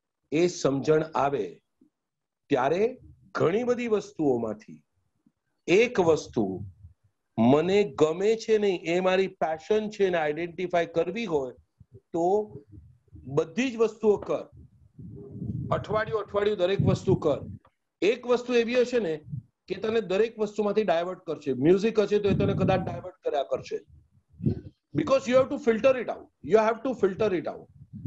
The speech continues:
તમારે ગળણી લગાડવી જ પડશે, એમાંથી બધું જ વસ્તુ પસાર કરવી પડશે.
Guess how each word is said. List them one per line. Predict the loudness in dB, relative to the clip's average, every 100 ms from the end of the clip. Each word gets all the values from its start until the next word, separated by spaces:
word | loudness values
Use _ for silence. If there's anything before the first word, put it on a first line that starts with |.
| 0
તમારે | 2 2 2
ગળણી | 2 -2 -2 -4 -4
લગાડવી | -2 0 -2 -2
જ | -8 -6
પડશે, | -6 0 2
એમાંથી | 2 -2 -4
બધું | -2 -4 -6 _ -6 -4
જ | -2
વસ્તુ | -4 0 0
પસાર | 2 2 2 0
કરવી | 0 -2 -2
પડશે. | 0 -2 2 0